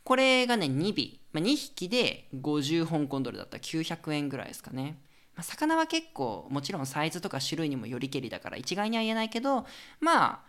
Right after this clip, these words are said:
一食分ぐらいの魚とかだと二十ドル、四百円ぐらいで買えるのも結構いろいろありますね。あと、まあ、貝とかも売ってるんですけどね。で、最後に、えっと、野菜コーナーとかだと、まあ、金売りぐ-、まあ、四百グラムかな、四百五十グラム。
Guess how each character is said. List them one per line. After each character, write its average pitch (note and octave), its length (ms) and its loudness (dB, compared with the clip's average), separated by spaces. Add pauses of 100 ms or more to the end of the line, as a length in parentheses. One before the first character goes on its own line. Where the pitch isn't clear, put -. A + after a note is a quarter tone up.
(140)
一 G3 100 -2
食 G#3+ 360 -2
分 G#3+ 220 -2
ぐ A3+ 60 2
ら G3 60 2
い D3 40 0
の B2+ 60 -2
魚 G#2+ 220 -6
と G#2+ 60 -8
か G2+ 80 -8
だ F#2 80 -12
と A2+ 60 -8
二 C#3 140 0
十 C#3+ 180 -2
ド G2 100 -8
ル、 A2+ 60 -8
四 C3 140 -2
百 D3 200 -6
円 D3 80 -2
ぐ D#3 80 -4
ら D#3+ 100 0
い F#2 60 -8
で - 160 -14
買 G2 200 -6
え - 20 -8
る F#2+ 100 -10
の D#2+ 120 -10
も F#2+ 80 -12
結 - 180 -10
構 E2+ 100 -10
い D#2+ 60 -10
ろ D#2+ 100 -10
い - 40 -12
ろ - 120 -16
あ - 80 -12
り F2 80 -12
ま D#2 120 -16
す - 100 -16
ね。 D3+ 280 -6 (840)
あ - 80 -4
と、 - 80 0
ま A#2+ 80 -2
あ、 - 20 -20
貝 D#3+ 220 0
と - 80 -8
か D#2 100 -10
も D2+ 120 -10
売 - 20 -16
っ - 20 -20
て - 140 -10
る E2+ 80 -10
ん - 20 -16
で - 60 -14
す - 80 -10
け B2 80 -8
ど D3 40 -6
ね。 A3+ 160 -4 (460)
で、 D4+ 120 -2
最 F4 260 6
後 A3+ 120 2
に、 G3 360 2
え D#3+ 60 2
っ - 40 0
と、 - 100 -6
野 D#3+ 160 4
菜 A#3+ 380 2
コ B3+ 200 2
ー A3 40 4
ナ E3 120 6
ー C3+ 40 4
と F3 80 -4
か C#3+ 100 -2
だ C#3+ 100 -4
と、 G#3+ 460 4
ま D3 100 -2
あ、 - 40 -4
金 F#3+ 360 -2
売 E3+ 80 2
り D#3+ 220 -4 (340)
ぐ-、 D#3+ 160 -2
ま E3+ 80 -2
あ、 - 20 0
四 G#3+ 160 0
百 G3 160 -4
グ F#3 60 -4
ラ - 60 -6
ム C#3 60 -10
か C3+ 80 -6
な、 D3+ 60 -2
四 E3 100 -2
百 C3+ 160 -8
五 A#2 120 -8
十 A#2 160 -8
グ B2+ 100 -6
ラ G2+ 100 -6
ム。 - 160 -14